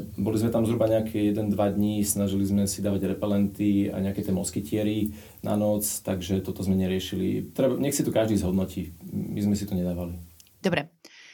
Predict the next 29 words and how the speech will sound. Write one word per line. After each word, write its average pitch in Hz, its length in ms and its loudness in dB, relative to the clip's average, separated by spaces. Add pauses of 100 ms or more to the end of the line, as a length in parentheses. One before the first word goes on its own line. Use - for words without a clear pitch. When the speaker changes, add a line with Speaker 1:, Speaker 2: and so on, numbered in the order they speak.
(160)
Speaker 2:
Naša 214 240 2
posledná 254 640 4
taká 202 260 -2
nepísaná 185 460 2
rubrika 165 580 2 (180)
sú - 340 2
tvoje 196 260 2
odporúčania, 190 680 2
tipy, 180 240 -4
zážitky 170 600 0
alebo 165 300 0
nejaké 170 320 -4
bôle, 180 420 0
ktoré 180 300 -4
si 180 140 -4
ešte 180 200 -4
nespomenul, 196 640 0
ale 170 220 0
chcel 196 300 0
by 208 120 2
si 190 260 0
tu 180 140 -2
s-, 165 220 -2
ich 175 220 -8
tu - 80 -18
s 160 100 -4
nami 160 240 -2
zdieľať, 160 560 0
eh, - 100 -14